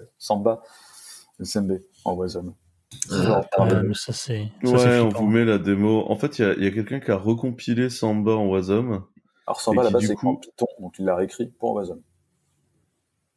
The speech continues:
Speaker 4: Et, et
Speaker 2: Attends,
Speaker 4: du
Speaker 2: mais
Speaker 4: coup, en
Speaker 2: qu'est-ce,
Speaker 4: fait,
Speaker 2: qu'est-ce que Samba, surtout ?
Speaker 4: Samba, c'est le protocole de fichiers,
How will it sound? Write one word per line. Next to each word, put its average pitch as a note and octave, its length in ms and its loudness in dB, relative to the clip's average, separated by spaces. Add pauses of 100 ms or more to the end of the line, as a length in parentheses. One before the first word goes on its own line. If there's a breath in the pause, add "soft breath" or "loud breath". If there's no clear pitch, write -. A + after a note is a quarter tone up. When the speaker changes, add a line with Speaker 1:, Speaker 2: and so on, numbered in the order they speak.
(460)
Speaker 4:
Et, G#2 180 0
et G#2+ 60 4
Speaker 2:
Attends, - 60 2
Speaker 4:
du G#2 100 4
Speaker 2:
mais A2 40 0
Speaker 4:
coup, C#3+ 140 0
en C3 80 2
Speaker 2:
qu'est-ce, - 0 -
Speaker 4:
fait, B2 240 -2
Speaker 2:
qu'est-ce - 200 0
que - 100 -8
Samba, G#2 340 0
surtout ? - 380 -10 (840 loud breath)
Speaker 4:
Samba, C3 380 2
c'est C#3+ 140 0
le G#2 140 2
protocole C#3+ 420 -2
de G#2 100 0
fichiers, C3+ 460 -4